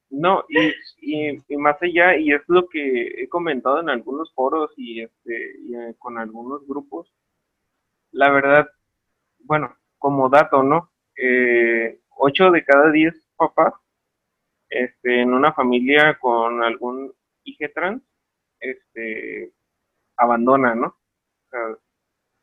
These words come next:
dice, "Yo mejor me voy y, pues, ahí arréglenselo ustedes porque, pues, yo no, no quiero renunciar al, al privilegio del machismo y de la hombría,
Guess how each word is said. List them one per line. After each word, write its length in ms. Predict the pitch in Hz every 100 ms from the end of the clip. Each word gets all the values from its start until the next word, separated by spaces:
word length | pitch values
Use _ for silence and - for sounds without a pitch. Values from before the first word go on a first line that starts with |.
| _ _ -
dice, 320 | 127 139 135
"Yo 160 | 135 135
mejor 320 | 135 143 139
me 100 | 139
voy 280 | 139 180 202
y, 420 | 196 170 139 120
pues, 200 | 117 120 117
ahí 120 | 117
arréglenselo 640 | 127 139 147 156 151 120
ustedes 320 | 117 156 165 165
porque, 220 | - - -
pues, 120 | 110 110
yo 140 | 120
no, 320 | 123 123 120 _ _ _ -
no 140 | 123
quiero 280 | - 131 139
renunciar 540 | 143 135 120 113 123 135
al, 280 | 135 107 _ _ _ -
al 180 | 113 123
privilegio 680 | 127 127 120 120 117 147 143
del 160 | 135 127
machismo 800 | 120 113 131 131 143 139 135 120
y 60 |
de 160 | 117 113
la 140 | 110
hombría, 540 | 110 113 120 135 135